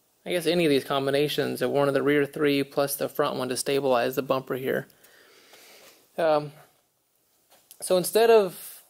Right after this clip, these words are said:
the front, where both the frame and the bed both lost materials, we took sixteen inches out of the bed. The bed got sixteen inches more narrow, and we took sixteen inches out of the frame right underneath there.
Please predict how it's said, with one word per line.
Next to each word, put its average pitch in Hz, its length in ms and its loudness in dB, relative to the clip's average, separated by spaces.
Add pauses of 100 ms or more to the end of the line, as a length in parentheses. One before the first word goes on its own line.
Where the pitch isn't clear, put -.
(300)
the 156 140 -10
front, 233 540 0
where 170 160 -4
both 190 340 2
the 165 140 -4
frame 185 600 0 (440)
and 196 280 0
the 185 60 2
bed 180 400 4
both 151 220 2
lost 143 280 0
materials, 139 600 -6
we 143 80 -10
took 160 240 -6
sixteen 170 420 -4
inches 156 300 -2
out 151 160 0
of 139 40 0
the 147 80 0
bed. 190 460 0 (640)
The 165 80 -8
bed 165 260 -2
got 175 220 -2
sixteen 175 320 -4
inches 160 460 -4
more 156 240 2
narrow, 151 440 2 (380)
and 202 80 -12
we 147 80 -4
took - 180 -4
sixteen 151 360 -2
inches 147 280 -4
out 135 100 2
of 143 60 -2
the 135 80 -6
frame 156 460 -2
right 135 140 4
underneath 139 440 0
there. 156 320 0